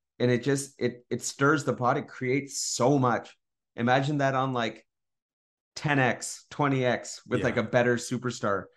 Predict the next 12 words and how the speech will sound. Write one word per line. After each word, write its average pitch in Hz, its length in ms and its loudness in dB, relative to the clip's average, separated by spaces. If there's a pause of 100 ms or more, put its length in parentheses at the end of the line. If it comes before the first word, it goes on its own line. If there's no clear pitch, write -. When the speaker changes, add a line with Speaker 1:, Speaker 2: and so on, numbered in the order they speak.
(260)
Speaker 1:
and 113 100 -2
what 117 160 0
that 123 180 4
does 117 300 2
for - 140 -8
the 107 100 -4
floor, 107 320 -2
like, - 260 -4 (180)
the 113 80 -4
spacing 131 540 0
and 104 100 -4
everything. 117 480 -2